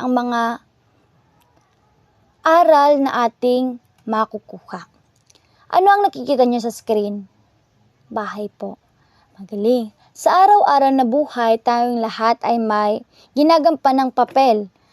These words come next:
sa iba't ibang sitwasyon. Ano ang papel nyo sa inyong tahanan o ano ang ginagampanan nyo sa inyong tahanan?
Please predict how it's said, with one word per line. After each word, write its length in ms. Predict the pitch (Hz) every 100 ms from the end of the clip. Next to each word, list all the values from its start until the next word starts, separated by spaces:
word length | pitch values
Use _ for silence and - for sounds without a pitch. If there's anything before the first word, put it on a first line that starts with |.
| _ -
sa 160 | 247
iba't 240 | 247 208 -
ibang 240 | 226 226
sitwasyon. 800 | 226 208 202 196 - 220 196 196 -
Ano 220 | 330 349
ang 140 | 359 370
papel 320 | 311 302 277
nyo 240 | 254 254
sa 80 | 254
inyong 320 | 240 233 220
tahanan 480 | - 214 240 233 214
o 80 | 175
ano 320 | 311 320 320 302
ang 400 | 262 269 262 - -
ginagampanan 880 | 254 330 339 311 311 294 285 277 262
nyo 240 | 294 277
sa 160 | - 226
inyong 240 | 220 208
tahanan? 560 | 202 202 202 196 202